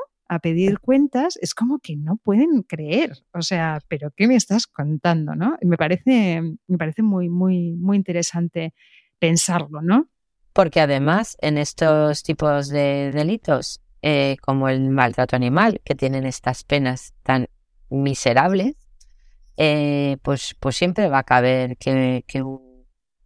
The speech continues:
Speaker 2: que un fiscal o un juez decida hacerlo por juicio rápido. Y en juicio rápido, pues te van a ofrecer, bueno, en este caso, además,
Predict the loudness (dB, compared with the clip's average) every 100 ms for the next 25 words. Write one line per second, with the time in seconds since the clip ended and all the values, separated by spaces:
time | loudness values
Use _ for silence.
0 | _ 0 0 -2 -6 4 4 4 0 0
1 | 2 0 0 -2 0 -2 -2 -4 -8 -4
2 | -2 2 2 2 -2 -2 -6 _ -6 -2
3 | -2 -2 -4 -6 0 2 4 2 0 -2
4 | -2 -2 0 2 0 0 -2 -4 -2 0
5 | 0 -2 -10 _ -20 -20 -10 -2 0 0
6 | -2 -2 0 -2 0 0 0 -2 -2 -2
7 | -2 0 0 0 -4